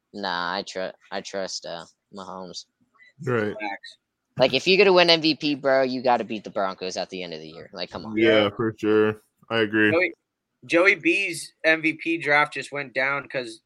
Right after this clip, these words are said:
Speaker 3: 'cause they didn't play that game. That's a fact.
Speaker 2: Oh,
Speaker 1: Damn,
Speaker 2: yeah,
Speaker 1: yeah, that
Speaker 2: for sure.
Speaker 1: sucks.
Speaker 2: Hundred percent.
Speaker 3: Mm-hmm.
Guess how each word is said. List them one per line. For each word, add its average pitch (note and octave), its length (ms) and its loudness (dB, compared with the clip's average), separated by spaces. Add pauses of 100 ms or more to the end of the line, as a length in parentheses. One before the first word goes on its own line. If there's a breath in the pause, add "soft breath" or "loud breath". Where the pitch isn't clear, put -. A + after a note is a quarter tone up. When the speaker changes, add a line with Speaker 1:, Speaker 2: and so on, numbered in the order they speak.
Speaker 3:
'cause A#2 200 -10
they B2 100 -6
didn't A#2+ 240 -8
play A#2+ 140 -4
that A2 180 -2
game. A#2 380 -8 (160)
That's A#2 160 -10
a A2 60 -12
fact. A2 520 -8 (680)
Speaker 2:
Oh, D#3 140 8
Speaker 1:
Damn, F3 80 10
Speaker 2:
yeah, B2 80 8 (100)
Speaker 1:
yeah, F#2+ 60 -4
that A2 160 -2
Speaker 2:
for B2+ 100 2
sure. B2 400 2
Speaker 1:
sucks. - 120 -10 (320)
Speaker 2:
Hundred B2+ 240 -4
percent. B2+ 380 -2 (380)
Speaker 3:
Mm-hmm. A2 360 -16